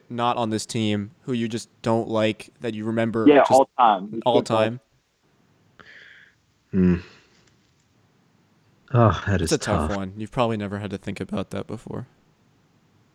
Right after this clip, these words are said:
Speaker 4: It is so hard. There's so many guys.
Speaker 1: <laughs> Yeah.
Speaker 2: Cantor.
Speaker 1: Cantor? <laughs>
Speaker 4: Can-, uh,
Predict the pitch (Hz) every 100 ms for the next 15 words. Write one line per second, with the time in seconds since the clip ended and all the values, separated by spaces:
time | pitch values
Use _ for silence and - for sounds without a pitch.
0 | _ _ _ _ _ _ 220 220 117 113
1 | - - 117 98 87 92 87 87 98 -
2 | - _ _ _ - - _ - - -
3 | _ _ _ - 117 107 - 123 110 104
4 | 95 92 90 - _ - 90 87 87 80
5 | - - - - - - - 480 453 415
6 | _ - _ - - _ _ 123 113 104
7 | 101 - - - 104 95 98 90 - _
8 | _ _ _ - 123 120 139 143 - -
9 | - - 180 - - _ _ _ _ _
10 | _ _ _ _ _ - - 143 120 117
11 | 113 104